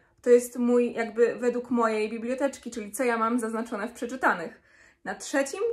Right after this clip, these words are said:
miejscu jest Dwór Mgieł i Furii Sary J Maas, który ma aż cztery pięćdziesiąt dziewięć. Pamiętajcie, że maksymalnie to jest pięć zero.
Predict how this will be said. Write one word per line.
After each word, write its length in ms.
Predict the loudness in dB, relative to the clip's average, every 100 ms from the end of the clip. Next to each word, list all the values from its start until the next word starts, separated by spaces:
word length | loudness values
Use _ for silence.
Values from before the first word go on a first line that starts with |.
| -4 _ _ _ -6
miejscu 400 | -4 -4 -6 -6
jest 240 | -4 -4
Dwór 400 | -4 -4 -6 -4
Mgieł 300 | -4 -2 -4
i 160 | -4 -8
Furii 320 | -8 -8 -8
Sary 260 | -4 -4 -4 -8
J 100 | -8
Maas, 340 | -8 -8 -12
który 260 | -10 -4 0
ma 140 | 0
aż 220 | 0 -4
cztery 440 | -12 -6 0 0 0
pięćdziesiąt 680 | -2 0 0 0 -2 -4 -4
dziewięć. 540 | -2 -4 -4 -10 -14 -16 _ -20 -4
Pamiętajcie, 480 | 0 2 2 0 0
że 60 |
maksymalnie 920 | 0 0 -2 -4 0 2 2 -2 -4
to 100 | -8
jest 140 | -10 -4
pięć 220 | -2 0
zero. 360 | 0 0 -2